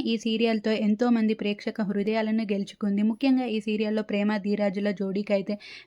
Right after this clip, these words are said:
విపరీత ఫ్యాన్ బేస్ ఉందనే చెప్పవచ్చు. ఈ సీరియల్ని ముఖ్యంగా ప్రేమ ధీరాజుల గురించే చూస్తున్నామంటూ కింద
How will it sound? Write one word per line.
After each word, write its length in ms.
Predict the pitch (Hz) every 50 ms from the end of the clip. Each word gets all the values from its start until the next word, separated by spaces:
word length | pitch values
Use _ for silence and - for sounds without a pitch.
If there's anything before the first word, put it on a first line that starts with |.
| -
విపరీత 400 | 208 208 208 208 202 220 - - 247
ఫ్యాన్ 340 | 226 - 233 214 196 196 208
బేస్ 200 | 208 214 208 -
ఉందనే 340 | 208 202 202 202 202 208 208 -
చెప్పవచ్చు. 560 | 196 185 - 202 196 196 196 - - - 190 185 - _ _ _ _ _ _
ఈ 140 | 262 240 269
సీరియల్ని 460 | 269 - 269 262 254 254 247 247 240
ముఖ్యంగా 500 | 233 226 214 208 - 240 233 226 226 226
ప్రేమ 340 | 220 - 214 208 208 214 233
ధీరాజుల 500 | 214 214 220 214 214 214 196 196 202 214
గురించే 420 | 208 208 208 208 208 196 - 214 214 -
చూస్తున్నామంటూ 720 | 214 208 202 - - 208 208 208 208 202 202 196 - 214
కింద 240 | 208 - 214 202 202